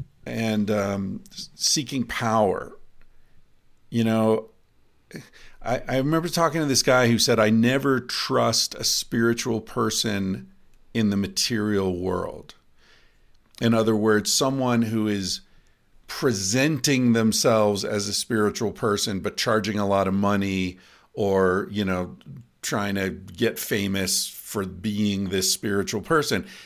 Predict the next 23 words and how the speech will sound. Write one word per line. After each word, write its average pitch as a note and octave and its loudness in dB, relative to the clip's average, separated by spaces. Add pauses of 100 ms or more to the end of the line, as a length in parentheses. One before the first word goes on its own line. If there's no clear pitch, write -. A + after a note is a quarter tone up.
(460)
You C3+ -2
know, C3 2
it, - 0
th-, C#3+ -4 (100)
there's B2 2
some, D#3+ 0 (460)
there's C3 4
a C3+ 0
humility A#2+ 4 (100)
that A#2 0
comes D3 2
with G#2+ 0
actual G#2+ 0
wisdom, F#2+ -2 (300)
which A#2+ 0
then B2+ 4
makes A#2+ 2
people - -8
quiet A2+ 2
and G#2+ -2
harder G#2+ 2
to F#2+ 0
find. D3 0